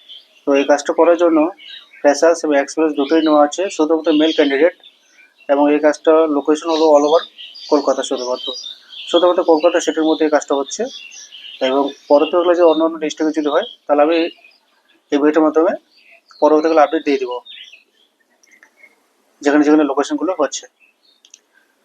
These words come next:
এই কাজের জন্য যে স্যালারিটা আছে সেটা per day পাঁচশো পঞ্চাশ টাকা করে দেবে কোম্পানি। কাজটা করার জন্য যে ন্যূনতম শিক্ষাগত যোগ্যতা সেটা উচ্চ মাধ্যমিক লাগবে এবং বয়স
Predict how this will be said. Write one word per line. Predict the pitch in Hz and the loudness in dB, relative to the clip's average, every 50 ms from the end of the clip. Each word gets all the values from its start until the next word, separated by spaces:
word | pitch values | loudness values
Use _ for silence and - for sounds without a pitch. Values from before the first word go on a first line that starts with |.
| _ _ _ _ _ _ _ - - - - - _ - - - - - - - - - | _ _ _ _ _ _ _ -20 -20 -20 -20 -20 _ -20 -20 -20 -18 -18 -18 -6 -2 0
এই | 165 147 | 0 2
কাজের | - 151 156 175 165 175 | 2 0 0 0 0 0
জন্য | 175 175 175 175 170 - - _ _ 175 160 | 0 0 0 -2 -2 -4 -8 _ _ -8 -4
যে | 143 143 143 143 139 135 135 | 0 2 2 2 2 0 -2
স্যালারিটা | - 143 135 143 151 151 151 175 165 | -2 0 2 2 2 2 4 4 4
আছে | 156 156 160 - | 4 2 -2 -4
সেটা | - 165 160 | -4 -4 -2
per | 147 139 135 | -2 -2 -2
day | 139 151 - | -2 -2 -2
পাঁচশো | 147 139 - - 143 | -2 -2 -2 -4 -6
পঞ্চাশ | 143 139 131 139 131 - | -6 -6 -6 -8 -6 -4
টাকা | - 143 135 | -2 -2 0
করে | 143 147 135 | 0 0 0
দেবে | 143 143 151 165 - | 0 -2 -2 -2 -6
কোম্পানি। | 135 123 - 143 143 170 - - _ _ _ _ - - - - - - - - - - - - - - - _ _ _ - | -6 -6 -4 -2 -2 -2 -4 -8 _ _ _ _ -20 -20 -20 -20 -20 -20 -18 -16 -14 -14 -12 -12 -14 -16 -18 _ _ _ -2
কাজটা | 156 - - - - | -2 0 0 0 0
করার | 185 180 180 175 | 2 2 2 2
জন্য | 175 170 160 147 147 185 208 _ _ - - _ _ - - _ _ _ _ _ _ _ _ - | 0 0 0 0 -2 -2 -8 _ _ -20 -20 _ _ -20 -20 _ _ _ _ _ _ _ _ -2
যে | 156 147 | 0 2
ন্যূনতম | 151 147 156 156 160 165 165 160 | 2 4 2 2 2 0 -2 -2
শিক্ষাগত | - 143 - - 156 156 156 160 143 | -4 -6 -4 -2 0 0 0 0 0
যোগ্যতা | 147 139 143 143 - 160 165 - - _ - | 0 0 0 0 0 -2 -2 -4 -8 _ -10
সেটা | - 151 156 147 | -4 -2 0 0
উচ্চ | 143 139 143 156 147 | 0 0 0 0 0
মাধ্যমিক | 143 143 151 147 139 | 0 0 0 0 0
লাগবে | 139 131 - 165 196 - _ _ _ _ _ _ _ _ _ _ - | 0 -2 -2 -6 -8 -10 _ _ _ _ _ _ _ _ _ _ -6
এবং | 135 139 135 131 131 | -4 -4 -4 -2 0
বয়স | 135 135 143 156 151 | 0 2 2 2 0